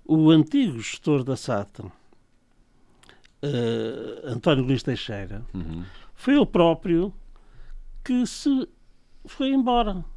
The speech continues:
Speaker 2: Uhum.
Speaker 1: Disse que não tinha condições,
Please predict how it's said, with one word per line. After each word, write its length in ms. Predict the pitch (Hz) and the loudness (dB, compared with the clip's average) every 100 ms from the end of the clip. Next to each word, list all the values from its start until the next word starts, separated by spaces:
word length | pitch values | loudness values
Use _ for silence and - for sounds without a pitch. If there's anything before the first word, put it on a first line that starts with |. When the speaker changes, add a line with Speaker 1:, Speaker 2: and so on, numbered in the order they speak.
| - | -14
Speaker 2:
Uhum. 320 | 92 80 82 85 - - | -12 -10 -12 -14 -20 -20
Speaker 1:
Disse 400 | - 170 190 - - - - | -6 2 2 2 -14 -16 0
que 80 | |
não 160 | 190 214 | 4 4
tinha 280 | - 254 226 | 4 2 2
condições, 920 | - 214 185 160 - 156 131 127 - | 4 2 4 0 2 2 2 -2 -10